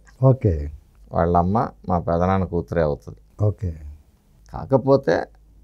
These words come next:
Speaker 2: వైరం అనేది ఏంటంటే రాజకీయంగా ఎప్పుడు కూడా వాళ్ళకి మాకు వైరమే ఉంటుంది.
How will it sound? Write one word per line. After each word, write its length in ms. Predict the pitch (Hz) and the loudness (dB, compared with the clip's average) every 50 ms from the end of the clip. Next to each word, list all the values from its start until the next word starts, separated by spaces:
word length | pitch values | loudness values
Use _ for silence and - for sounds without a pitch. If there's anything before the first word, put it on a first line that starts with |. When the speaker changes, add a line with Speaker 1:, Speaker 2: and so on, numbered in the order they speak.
| - 98 92 85 | -6 -4 0 4
Speaker 2:
వైరం 420 | 85 95 117 147 160 165 170 165 160 | 6 8 8 8 8 8 8 6 6
అనేది 320 | 156 151 151 143 135 135 | 6 6 4 4 4 4
ఏంటంటే 320 | 127 127 127 151 160 - | 2 2 2 -2 -4 -4
రాజకీయంగా 920 | - 95 98 101 113 131 131 151 147 - - 151 147 147 143 143 143 151 165 | 0 4 6 6 6 6 6 2 0 2 4 4 4 4 4 4 2 2 4
ఎప్పుడు 420 | 156 120 110 98 - - 147 143 143 | 4 4 4 2 2 0 2 4 4
కూడా 320 | 135 135 143 139 170 175 | 4 4 2 4 4 2
వాళ్ళకి 480 | 147 123 120 120 127 127 127 - - 135 | 4 6 6 6 6 4 2 0 -4 -2
మాకు 380 | 135 123 120 113 117 139 113 | 0 0 -2 -2 -2 0 4
వైరమే 340 | 98 95 98 98 98 98 87 | 6 6 6 6 6 4 2
ఉంటుంది. 560 | 67 64 65 - - - - - _ - - | 0 -2 -6 -12 -14 -20 -20 -20 _ -20 -20